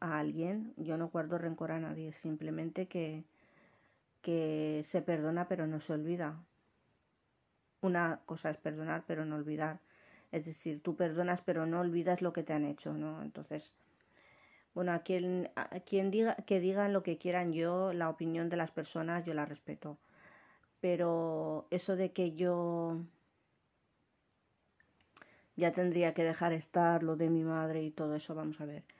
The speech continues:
Yo lo de mi madre, mi madre ya descansa en paz, eh, ya no sufre. Yo con eso me quedo tranquila porque sé que ya no sufre, que está en un sitio mejor que este. Pero la vida sigue, ¿no?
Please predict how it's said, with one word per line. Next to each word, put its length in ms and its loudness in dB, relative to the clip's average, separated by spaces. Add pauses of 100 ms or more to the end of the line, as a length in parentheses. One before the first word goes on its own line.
(460)
Yo 120 2
lo 100 6
de 120 6
mi 120 4
madre, 320 2
mi 120 0
madre 280 -2
ya 80 -4
descansa 440 -4
en 120 0
paz, 240 -6 (220)
eh, 220 -4
ya 120 -2
no 120 -2
sufre. 520 -4 (800)
Yo 140 -2
con 160 0
eso 200 -2
me 160 0
quedo 640 -6
tranquila 480 -4
porque 480 -6 (140)
sé 100 -4
que 140 -6
ya 140 -2
no 100 -4
sufre, 380 -10
que 80 -8
está 180 -10
en 80 -8
un 80 -8
sitio 260 -8
mejor 300 -6
que 100 -6
este. 300 -6 (1300)
Pero 960 0 (520)
la 180 -2
vida 260 2
sigue, 340 -2
¿no? 220 -6